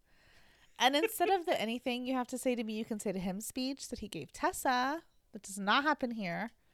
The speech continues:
um, there's kind of, like, this awkward pause, and then Alec runs off to join Shin Yun, and the two of them are alone. So Katarina takes Magnus by the elbow and leads him into a hallway away from the prying ears and eyes of the crowd, 'cause, you know,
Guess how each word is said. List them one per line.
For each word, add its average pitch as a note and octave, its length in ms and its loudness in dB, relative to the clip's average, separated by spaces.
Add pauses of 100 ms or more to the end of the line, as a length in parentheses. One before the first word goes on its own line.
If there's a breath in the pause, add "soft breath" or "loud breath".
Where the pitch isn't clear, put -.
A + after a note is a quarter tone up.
(460 soft breath)
um, E3+ 520 0
there's G#3+ 280 0
kind A3+ 160 0
of, A3 60 0
like, A#3 140 2
this G#3+ 140 -4
awkward - 380 -4
pause, F3 340 2
and F#3 80 -4
then F3+ 180 -4
Alec D#3+ 380 -6
runs E3+ 240 -8
off F3 180 -4
to F#3 100 -10
join F3+ 300 -6
Shin E3 240 -6
Yun, E3+ 260 -6
and E3+ 260 -4
the F3 120 -2
two - 360 -8
of F#3 100 -8
them - 160 -10
are E2+ 80 -8
alone. D#2+ 320 -12 (1900 soft breath)
So - 140 -4
Katarina D#4 500 4
takes - 300 -4
Magnus A3 300 0
by A3+ 100 0
the G3+ 80 -2
elbow F#3 240 0
and F#3 140 -2
leads F#3 240 -6
him A3 120 -4
into F#3 220 -4
a F#3+ 40 -2
hallway F3+ 420 0
away F3+ 200 0
from F#3+ 160 -4
the F#3+ 80 -2
prying F#3 440 -4
ears F#3 560 -4
and F#3 220 -2
eyes D#3 340 -4
of A3+ 80 -4
the A#3+ 80 -4
crowd, B3 420 0
'cause, - 340 -10
you F3+ 120 -6
know, F3 280 -4